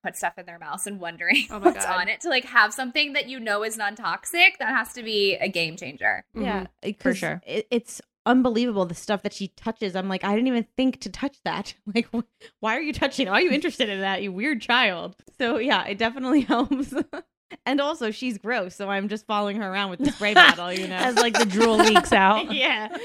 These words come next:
Speaker 3: for sure.
Speaker 2: Oh, I love that.
Speaker 4: All right, so mine is, I have a shit ton of hair. Uh, so much hair that it's almost offensive to try to do it on my own.
Speaker 3: Wait, may I just say on her head?
Speaker 4: On my head.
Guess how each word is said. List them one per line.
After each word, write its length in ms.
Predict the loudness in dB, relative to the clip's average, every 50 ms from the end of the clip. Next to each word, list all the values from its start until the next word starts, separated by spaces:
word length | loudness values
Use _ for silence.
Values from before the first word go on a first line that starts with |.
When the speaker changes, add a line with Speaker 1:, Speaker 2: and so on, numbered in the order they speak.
| -8 -8 -8 -10 -8
Speaker 3:
for 160 | -6 -6 -6
sure. 420 | -6 -8 -6 -4 -4 -4 -4 -6 -12 _ _ _ _ _
Speaker 2:
Oh, 100 | -4 -2
I 120 | 0 0 0
love 220 | -2 -4 -8 -8
that. 240 | -10 -10 -10 -12 -14 _ _ _ _ _ 0
Speaker 4:
All 60 | 2
right, 300 | 4 4 4 2 0 -2
so 560 | -4 -2 2 4 6 6 6 6 6 4 2 0
mine 540 | -2 -4 -2 0 0 2 2 2 0 0 -2 -4 -2 0
is, 320 | 0 2 2 0 -2 0 2
I 160 | 2 4 4
have 200 | 4 2 2 2
a 80 | 0 0
shit 260 | 0 2 0 0 2
ton 160 | 0 -2 -2
of 100 | -2 -2
hair. 400 | -2 -2 -2 -2 -2 -4 -6 -10 -14 -8 -2 0
Uh, 400 | 2 2 2 2 2 0 0 -2
so 380 | -4 -6 -8 -4 0 2 2 4
much 180 | 4 2 0 2
hair 320 | 4 4 6 6 4 4 2
that 320 | 2 2 2 2 0 -2 _
it's 180 | -2 -4 -2 0
almost 360 | 0 0 2 2 0 0 0
offensive 560 | -2 0 0 0 0 0 2 2 2 2 0
to 80 | -2 -6
try 220 | -4 -2 -2 0
to 60 | 0
do 180 | 0 0 0 0
it 60 | 0
on 120 | -2 -4 -6
my 160 | -6 -6 -6
own. 300 | -6 -6 -4 -4 -4 -2
Speaker 3:
Wait, 220 | 0 0 0 2 2
may 180 | 4 4 4
I 60 | 4 2
just 260 | 0 -4 -6 -6 -10 _ _ -10
say 240 | -4 -2 0 0
on 220 | 0 0 -2 -2 -2
her 240 | -4 -6 -10 -10 -12 _ -12
head? 320 | -12 -12 -10 -12 -10 -4 0
Speaker 4:
On 180 | 2 2 4 4
my 140 | 4 4 2
head. 360 | 2 2 0 0 0 -4